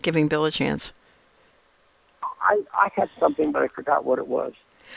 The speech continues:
Speaker 1: Well, I wanted to s-, mention to you just in passing, and also mention to the folks, eh, um, i-, it's something I should say with James, but there is a,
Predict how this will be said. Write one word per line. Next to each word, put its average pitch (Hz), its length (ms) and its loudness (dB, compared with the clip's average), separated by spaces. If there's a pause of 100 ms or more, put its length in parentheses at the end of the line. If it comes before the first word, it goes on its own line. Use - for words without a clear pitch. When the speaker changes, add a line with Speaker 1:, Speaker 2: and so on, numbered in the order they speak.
(120)
Speaker 1:
Well, 262 320 12
I 240 100 12
wanted 311 300 8
to - 80 -4
s-, - 160 -6 (100)
mention 233 340 10
to 214 140 0
you 208 120 2
just 208 220 -2
in 196 80 4
passing, 185 400 4
and 185 100 4
also 190 240 4
mention 175 340 4
to 175 120 -2
the 165 100 -4
folks, 156 420 2 (500)
eh, 277 160 8 (120)
um, 208 160 4 (100)
i-, - 160 0
it's 226 180 6
something 220 280 10
I 190 60 4
should 190 180 0
say 180 180 4
with 185 220 -2
James, 151 400 0 (360)
but 190 280 10 (260)
there 240 300 10
is 240 220 4
a, 185 420 4